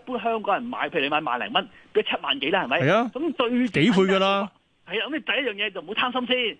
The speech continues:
Speaker 2: 嗯。
Speaker 1: 首先就攞返你嗰一萬蚊嘅本，就嗱，就其他你有去揮
Speaker 2: 哦，即係首先就攞返個本返嚟，跟住讓利潤滾下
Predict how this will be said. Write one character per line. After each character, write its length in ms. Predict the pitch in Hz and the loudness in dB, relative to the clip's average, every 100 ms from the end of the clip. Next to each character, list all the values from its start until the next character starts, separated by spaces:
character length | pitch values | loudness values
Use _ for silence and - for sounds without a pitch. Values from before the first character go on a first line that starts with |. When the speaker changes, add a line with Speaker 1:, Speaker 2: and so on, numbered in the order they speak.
| - | -4
Speaker 2:
嗯。 200 | 180 175 | 2 2
Speaker 1:
首 140 | 156 254 | 2 -2
先 320 | 294 294 233 - - _ | -2 -2 -4 -12 -20 _
就 80 | 190 | -4
攞 440 | 175 151 160 240 247 | -2 0 0 0 0
返 260 | 254 254 | 0 0
你 60 | 208 | -2
嗰 220 | 196 220 240 | -2 0 0
一 60 | |
萬 280 | 202 165 175 | -4 -6 -4
蚊 120 | 233 | -4
嘅 60 | 202 | -4
本， 420 | - 135 240 262 - _ _ - | -2 2 2 0 -6 _ _ -12
就 100 | 196 | -8
嗱， 120 | 165 208 - - | -8 -10 -14 -10
就 80 | 160 - | -8 -8
其 160 | 156 151 | -6 -4
他 240 | 185 247 | 0 2
你 80 | 226 | 2
有 160 | 202 214 | 2 2
去 60 | |
揮 100 | - 202 | 0 4
Speaker 2:
哦， 100 | 185 | 4
即 100 | 175 | 6
係 500 | 254 190 156 254 220 | 6 4 0 -6 -4
首 180 | - 202 | 0 2
先 160 | 247 240 | 4 4
就 60 | |
攞 200 | 175 160 | 4 4
返 140 | 196 226 | 2 2
個 80 | 180 | 2
本 140 | 180 | 2
返 140 | 220 | 2
嚟， 120 | 180 131 | 2 2
跟 180 | 220 202 | 2 4
住 60 | 170 | 4
讓 160 | 165 180 175 | 4 4 4
利 120 | 170 165 | 4 4
潤 120 | 160 | 4
滾 100 | 170 | 4
下 120 | 208 | 2